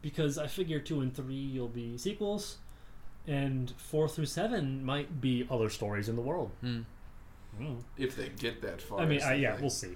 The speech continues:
Speaker 3: Apparently one's supposed to be set underwater,
Speaker 2: Hmm.
Speaker 3: which
Speaker 1: Speaking of which, I am super excited for Rian Johnson's Star Wars trilogy.
Speaker 3: Yeah.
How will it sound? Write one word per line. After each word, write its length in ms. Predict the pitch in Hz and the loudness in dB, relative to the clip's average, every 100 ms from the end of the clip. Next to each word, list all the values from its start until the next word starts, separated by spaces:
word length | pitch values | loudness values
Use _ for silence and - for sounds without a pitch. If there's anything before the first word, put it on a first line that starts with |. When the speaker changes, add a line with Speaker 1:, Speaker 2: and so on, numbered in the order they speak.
| - | -6
Speaker 3:
Apparently 340 | - 190 196 165 | 6 8 8 8
one's 300 | 151 143 131 | 6 6 4
supposed 260 | 139 127 | 2 2
to 60 | 117 | 0
be 120 | 117 | -2
set 260 | - 117 95 | 0 0 0
underwater, 680 | 107 101 95 87 87 98 101 - - - - - - - - - - - | -2 -4 -4 -4 -2 -4 -6 -10 -12 -14 -14 -14 -14 -14 -14 -16 -12 -8
Speaker 2:
Hmm. 80 | 120 101 - - | -8 -8 -10 -8
Speaker 3:
which 280 | - - | -6 -2
Speaker 1:
Speaking 440 | - - 262 214 156 | -2 2 4 6 6
of 80 | 131 | 6
which, 340 | 131 127 - | 6 4 -2
I 180 | 190 208 | 2 4
am 240 | 165 127 123 | 6 4 -2
super 800 | - - - 269 311 - 190 156 | -6 -2 12 12 12 10 6 6
excited 500 | - 165 143 139 131 | 4 4 6 6 4
for 480 | 131 127 123 123 127 | 4 6 8 6 4
Rian 300 | 151 160 143 | 6 6 6
Johnson's 460 | 139 131 131 113 | 6 4 2 0
Star 240 | - 165 139 | 6 8 8
Wars 220 | 120 104 | 6 2
trilogy. 500 | 127 110 101 98 95 - - - - - - - - - 131 | 2 2 2 -2 -4 -6 -12 -14 -14 -12 -12 -14 -16 -12 -2
Speaker 3:
Yeah. 500 | 123 120 110 101 | 4 8 8 6